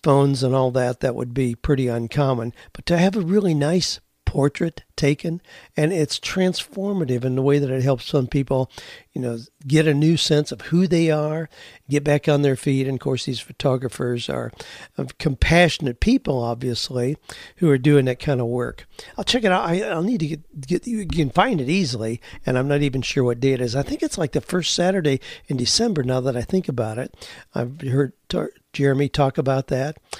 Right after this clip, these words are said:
and he shared with me how that idea has spread, but just a wonderful idea,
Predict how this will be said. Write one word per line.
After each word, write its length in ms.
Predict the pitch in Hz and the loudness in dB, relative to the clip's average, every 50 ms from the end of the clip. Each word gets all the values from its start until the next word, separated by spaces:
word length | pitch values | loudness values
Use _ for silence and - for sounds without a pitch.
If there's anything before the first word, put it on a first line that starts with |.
| - - _ _ | -16 -20 _ _
and 120 | - 123 131 | -6 -4 -4
he 80 | 127 | -4
shared 300 | - - - 147 135 127 | -4 0 2 2 4 4
with 160 | 131 123 - | 2 0 0
me 200 | 131 131 131 139 | 0 0 0 0
how 300 | 120 131 127 123 123 123 - - - - - - - _ | 0 -2 -2 -2 -4 -6 -8 -14 -20 -20 -20 -20 -10 _
that 300 | 147 131 139 143 135 - | -2 2 2 2 2 2
idea 400 | - 139 139 135 131 139 139 131 | 0 0 0 0 2 2 2 4
has 200 | 131 131 131 117 | 4 4 2 2
spread, 560 | - - - - - - 139 123 131 147 135 127 | 0 -2 -2 -2 0 2 4 4 6 4 2 0
but 100 | 139 139 | -4 -6
just 180 | 202 - - | -6 -4 -2
a 60 | 156 | -2
wonderful 500 | 131 160 214 269 247 202 - - 208 196 | -2 -2 -2 -4 -4 -6 -6 -8 -8 -6
idea, 560 | 175 170 175 165 131 156 160 147 135 127 131 | -4 -4 -4 -4 -2 0 2 2 2 2 0